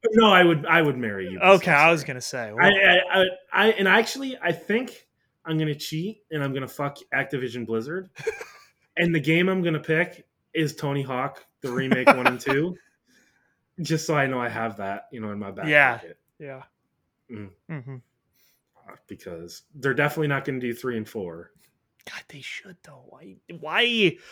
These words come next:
Speaker 2: Why?
Speaker 1: <laughs>
Speaker 2: It should, it could just be, like, an expansion, like, just, like, fucking, uh.
Speaker 1: Um, they need to, they need to make Blizzard games, 'cause Blizzard's not on fire right now.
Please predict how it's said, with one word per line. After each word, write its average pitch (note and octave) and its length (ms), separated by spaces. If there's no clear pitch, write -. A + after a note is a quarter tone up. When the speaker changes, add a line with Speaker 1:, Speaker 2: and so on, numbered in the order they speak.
Speaker 2:
Why? B3 680
Speaker 1:
<laughs> - 560
Speaker 2:
It A3+ 160
should, C#4 220
it B3 80
could D#4 160
just E4+ 160
be, D#4 100
like, D4+ 180
an D4+ 140
expansion, A#3 920
like, D#3 220
just, F3+ 220
like, C#4+ 120
fucking, B3+ 560
uh. G3+ 560
Speaker 1:
Um, C3 380
they D3+ 80
need D#3 200
to, D#3+ 280
they C#3+ 100
need C#3 160
to B2+ 80
make B2+ 160
Blizzard A2 320
games, D#2+ 440
'cause C3 160
Blizzard's C#3+ 400
not C3 200
on A#2 140
fire A2 320
right F#2+ 180
now. G2 240